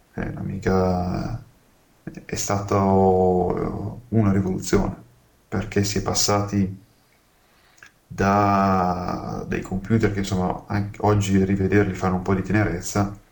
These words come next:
si è passati ad avere tra le mani un computer che, eh,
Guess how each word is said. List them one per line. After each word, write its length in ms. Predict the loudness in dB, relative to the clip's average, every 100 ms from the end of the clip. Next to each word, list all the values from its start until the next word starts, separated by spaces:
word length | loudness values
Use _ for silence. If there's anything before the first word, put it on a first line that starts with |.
| _ _ _
si 160 | -8 -4
è 20 |
passati 680 | -2 -2 -2 0 0 0 -4 _ _ _ _ _ _
ad 180 | -8 -4
avere 580 | 0 4 4 4 0 -6 _ _ -20 _
tra 160 | -4
le 120 | -2 -2
mani 320 | -2 0 0
un 80 | 0
computer 640 | -4 -4 -2 0 0 -2
che, 520 | -4 0 2 2 0 -8 _
eh, 460 | -14 -10 -10 -10